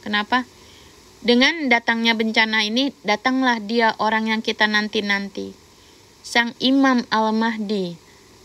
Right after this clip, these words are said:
Satria Pinandita Sinisihan Wahyu. Seorang pemimpin untuk kita bisa jalan selamat di jembatan Sirotol Mustaqim.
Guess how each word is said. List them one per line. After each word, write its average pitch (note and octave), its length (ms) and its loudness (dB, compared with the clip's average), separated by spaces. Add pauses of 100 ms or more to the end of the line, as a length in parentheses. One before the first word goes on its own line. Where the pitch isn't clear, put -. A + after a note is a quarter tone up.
(180)
Satria B3 560 0
Pinandita B3 720 4
Sinisihan A3 640 -2
Wahyu. G#3 600 -6 (480)
Seorang A#3 480 2
pemimpin A#3 720 2 (320)
untuk A#3 400 2 (800)
kita B3+ 400 2
bisa A#3 320 0
jalan A#3 320 4
selamat A#3+ 480 0
di G#3 80 -4
jembatan A3+ 560 2
Sirotol A3 480 -2
Mustaqim. G#3+ 720 -4